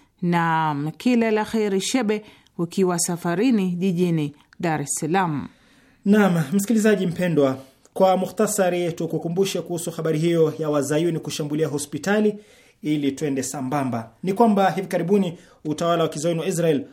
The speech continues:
Speaker 2: ulishambulia hospitali ya Al-Mamadani katika ukanda wa Gaza, ambapo makumi ya wagonjwa wa Kipalestina walijeruhiwa na kulazimika kuhamishiwa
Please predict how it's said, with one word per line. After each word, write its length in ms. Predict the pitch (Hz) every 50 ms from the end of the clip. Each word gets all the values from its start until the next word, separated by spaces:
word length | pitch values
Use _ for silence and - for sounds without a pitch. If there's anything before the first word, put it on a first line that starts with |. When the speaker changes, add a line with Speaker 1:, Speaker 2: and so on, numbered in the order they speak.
| - _ _ -
Speaker 2:
ulishambulia 760 | - 143 143 147 143 143 - 160 151 147 151 156 160 160 151
hospitali 840 | 139 - 156 - - - 139 139 - 170 170 165 160 156 151 147 139 -
ya 280 | 151 151 151 151 - -
Al-Mamadani 800 | 165 156 151 156 165 165 160 160 165 165 196 190 160 143 135 - - - _ _
katika 200 | - 139 135 147
ukanda 300 | 143 147 160 156 139 143
wa 60 | 139
Gaza, 440 | 127 151 185 196 165 180 180 170 -
ambapo 600 | 147 139 143 143 160 165 165 165 160 151 147 147 - - _ _ _ -
makumi 760 | 143 143 139 139 139 - - 226 226 208 196 196 185 170 - -
ya 160 | 170 160 151
wagonjwa 360 | 151 147 151 156 165 151 147
wa 40 | 143
Kipalestina 640 | - - 156 143 139 139 - - 196 185 160 - - - _ _ _ -
walijeruhiwa 840 | 202 190 151 143 139 143 139 127 123 123 160 175 160 151 131 123 - - _ _ _ _ -
na 160 | 139 139 135
kulazimika 720 | 131 - 143 135 135 127 117 127 135 160 196 196 196 185 165
kuhamishiwa 680 | 165 156 143 135 139 131 - - 170 156 147 139 139